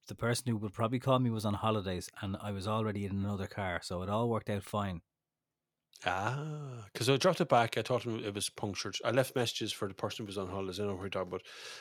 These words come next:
Speaker 2: Um, uh, but I left it back. I told them it was punctured. They inspected it, took it off to a tyre company 'cause I was there waiting for a lift on. Uh, they took it off and got it checked.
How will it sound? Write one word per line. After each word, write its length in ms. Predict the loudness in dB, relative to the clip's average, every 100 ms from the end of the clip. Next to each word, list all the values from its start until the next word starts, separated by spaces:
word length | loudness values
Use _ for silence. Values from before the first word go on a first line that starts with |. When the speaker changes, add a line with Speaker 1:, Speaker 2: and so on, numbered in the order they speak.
| 2
Speaker 2:
Um, 280 | 4 4 0 -10 -20 -20 _ 0
uh, 120 | 2
but 160 | 4
I 40 | 4
left 160 | 2
it 40 | 4
back. 160 | 2
I 20 | 4
told 140 | 2
them 40 |
it 80 | 2
was 20 |
punctured. 340 | -2 -2 -2 0
They 140 | 0
inspected 460 | 0 2 2 2 -8
it, 120 | -6
took 200 | 0 2
it 80 | 4
off 200 | 2 0
to 60 |
a 40 | -6
tyre 520 | -2 2 2 2 0 -4
company 300 | -6 -4 -6
'cause 160 | -2
I 40 | -2
was 140 | 0
there 240 | 2 2
waiting 360 | 2 0 -2 -4
for 140 | -6
a 60 | -6
lift 240 | -6 -6 -6
on. 260 | -6 -8 _ -20 -20 _
Uh, 140 | -4
they 60 | -2
took 180 | -2 0
it 60 |
off 160 | 0 0
and 80 | -2
got 120 | -2
it 100 | -2
checked. 400 | -2 -4 -4 -10